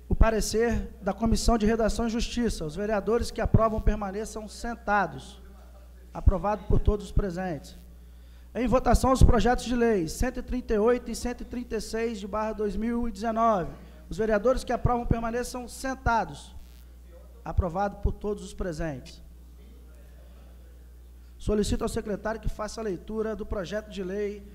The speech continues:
número vinte e um de dois mil e dezenove, com emenda.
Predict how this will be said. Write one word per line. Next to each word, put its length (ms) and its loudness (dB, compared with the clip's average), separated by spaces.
número 400 -2
vinte 300 2
e 40 0
um 240 0
de 120 -8
dois 200 0
mil 100 0
e 40 -6
dezenove, 520 0
com 380 -2
emenda. 580 -4